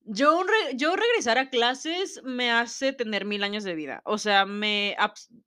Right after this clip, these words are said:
yo absorbo energía del sol, de la silla, del maestro, de la maestra. Espérate. Ay, no, es que ya se puso aguadito.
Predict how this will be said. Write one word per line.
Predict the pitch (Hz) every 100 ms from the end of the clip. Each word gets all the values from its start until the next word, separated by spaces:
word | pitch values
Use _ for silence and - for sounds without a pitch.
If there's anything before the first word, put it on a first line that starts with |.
| _
yo | 202 233 226 254 277
absorbo | 247 240 - 202 202
energía | 240 214 185 180
del | 202 190
sol, | 190 - 185 214 240 254 269
de | 214 196 175 170
la | 160 165
silla, | - 208 240 247 254 269 262 _ _ _ _ _
del | 202 202
maestro, | 180 175 196 233 233 - 240 247 254 254
de | 214 208
la | 190
maestra. | 170 160 180 226 226 - 240 240 247 247 240 _ _ _ _ _ _ _ _ _ _ _ - - - 165 226
Espérate. | 220 220 226 _ 214 214 208 196 170 - _ - - - - - - - - -
Ay, | 202
no, | 208
es | 233
que | 302
ya |
se | 254
puso | 196 196
aguadito. | 170 143 135 -